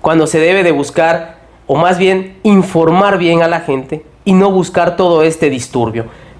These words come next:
Pero no, a ellos no les interesa eso. Ellos lo único que quieren, señores, es seguir mandando y, obviamente,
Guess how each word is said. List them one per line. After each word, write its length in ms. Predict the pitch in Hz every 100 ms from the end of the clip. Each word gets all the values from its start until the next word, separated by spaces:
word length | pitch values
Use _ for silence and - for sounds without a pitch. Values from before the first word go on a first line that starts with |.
| -
Pero 200 | 139 151
no, 340 | 226 285 - - _
a 140 | - 165
ellos 220 | 226 190
no 160 | 185 214
les 240 | 208 -
interesa 720 | 175 147 151 165 190 190 185
eso. 300 | 226 247 - - - - -
Ellos 180 | - 190
lo 160 | 175 175
único 480 | 185 220 214 190 143
que 160 | 135
quieren, 280 | 151 170 175
señores, 580 | 147 147 185 180 - - - - - -
es 160 | 202
seguir 280 | 190 170 202
mandando 640 | 185 147 147 160 196 185 -
y, 380 | - 269 277 - - - - - - -
obviamente, 560 | 117 156 202 214 226